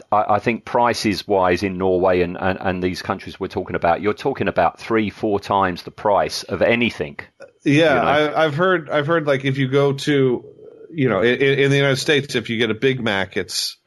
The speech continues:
Speaker 2: it's four dollars. I've,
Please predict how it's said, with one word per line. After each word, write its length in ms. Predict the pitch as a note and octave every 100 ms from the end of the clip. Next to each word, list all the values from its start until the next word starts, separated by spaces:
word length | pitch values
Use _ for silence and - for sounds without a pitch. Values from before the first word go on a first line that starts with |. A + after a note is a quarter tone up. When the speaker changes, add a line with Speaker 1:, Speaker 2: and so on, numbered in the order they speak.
| -
Speaker 2:
it's 160 | A2 -
four 300 | C#3 C3 G#2+
dollars. 580 | A2+ A2 F#2 - - - _ _ _ _ _ _ -
I've, 320 | A#2 A#2+ G#2